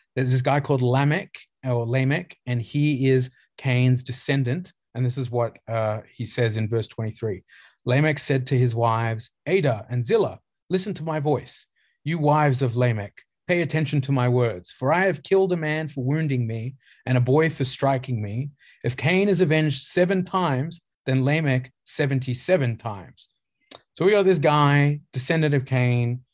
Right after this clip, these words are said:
He's a scumbag. He's a m-, multiple murderer, um, uh, by his own admission.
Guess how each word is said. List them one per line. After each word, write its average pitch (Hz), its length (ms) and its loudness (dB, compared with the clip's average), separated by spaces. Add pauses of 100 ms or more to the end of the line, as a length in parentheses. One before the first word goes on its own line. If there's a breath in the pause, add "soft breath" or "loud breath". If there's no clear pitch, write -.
(160)
He's 135 320 -2
a 127 60 0
scumbag. 117 920 -4
He's 120 180 -4
a - 20 -2
m-, 127 480 -4
multiple 156 720 0
murderer, 120 640 -2 (420)
um, 117 500 -2 (120)
uh, 117 80 -6
by 120 240 0
his 131 220 4
own 139 200 2
admission. 123 720 -6